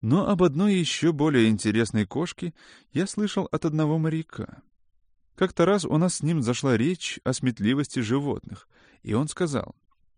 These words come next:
Да, сэр, обезьяны удивительно умны и ловки, и я не раз жалел, отчего нельзя набрать из них экипаж,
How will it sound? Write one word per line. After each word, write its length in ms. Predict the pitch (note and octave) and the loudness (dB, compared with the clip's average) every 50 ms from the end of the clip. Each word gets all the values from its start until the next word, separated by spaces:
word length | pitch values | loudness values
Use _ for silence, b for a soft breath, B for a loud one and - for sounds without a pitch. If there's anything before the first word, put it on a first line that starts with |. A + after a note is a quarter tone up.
| _ _ _ _ _ _ _ _ _ _ _ _ _ | _ _ _ _ _ _ _ _ _ _ _ _ _
Да, 300 | - - F#2+ F#2+ G2+ D#3 E3+ | -8 -2 0 2 2 0 0
сэр, 340 | - - D3 G#2 - - B B B B B B B B | 0 0 0 0 -2 -4 B B B B B B B B
обезьяны 680 | - - F#2+ G2+ G2+ F#2+ F#2+ G#2+ D3 F3+ F3 F3 - | -4 0 2 2 2 2 2 2 2 2 0 0 0
удивительно 600 | - A2+ G#2 G2+ G#2+ B2 D#3 - D#3 C#3 B2+ B2 | 0 2 2 2 2 0 0 0 0 0 2 2
умны 480 | - - A2 G#2 G#2 G2+ G2+ A#2 D3 - | 2 2 2 2 4 4 4 2 2 0
и 120 | - G#2 G2 | 0 0 0
ловки, 540 | F#2+ G#2 D#3+ F#3+ - - - - - - - b b b b b b b b b b b | 0 0 -2 -2 -4 -8 -16 -20 -20 -20 -20 b b b b b b b b b b b
и 80 | - G#2+ | 0 2
я 120 | A2 B2+ | 4 4
не 120 | C#3 C#3 C3 | 4 4 4
раз 180 | C3 D#3+ E3+ | 2 2 -2
жалел, 460 | C#3 G#2 G#2+ B2 B2 A2+ C#3+ F3+ F3+ - | -2 0 0 2 2 4 2 2 0 -2
отчего 400 | - G#2+ - - - A2+ B2 D3+ | -6 -8 -8 -2 0 0 2 2
нельзя 320 | E3 E3 D#3 B2+ B2+ D#3+ | 0 0 0 0 0 0
набрать 360 | D#3+ D3 C3 C3 C#3+ D#3 - - | 0 0 0 0 0 -2 -2 -4
из 160 | - D3 C3 B2+ | -6 -4 -4 -2
них 140 | C#3+ D#3 - - | -4 -4 -6 -8
экипаж, 680 | D#3+ C#3 - - D3 - - D3 - - - - - _ | -12 -10 -8 -10 -10 -8 -8 -10 -10 -10 -14 -20 -20 _